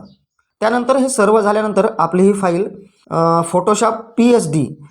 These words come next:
या फॉर्मॅटमध्ये तुम्ही कोणत्याही नावाने आणि तुम्हाला आवडेल त्या फोल्डरमध्ये, आवडेल त्या लोकेशनमध्ये तुम्ही सेव्ह करून ठेवा.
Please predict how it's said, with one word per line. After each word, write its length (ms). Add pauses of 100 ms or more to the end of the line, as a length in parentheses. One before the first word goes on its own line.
या 260
फॉर्मॅटमध्ये 600
तुम्ही 320
कोणत्याही 500
नावाने 360 (440)
आणि 220
तुम्हाला 320
आवडेल 440
त्या 80
फोल्डरमध्ये, 720 (260)
आवडेल 320
त्या 100
लोकेशनमध्ये 720
तुम्ही 280
सेव्ह 260
करून 240
ठेवा. 240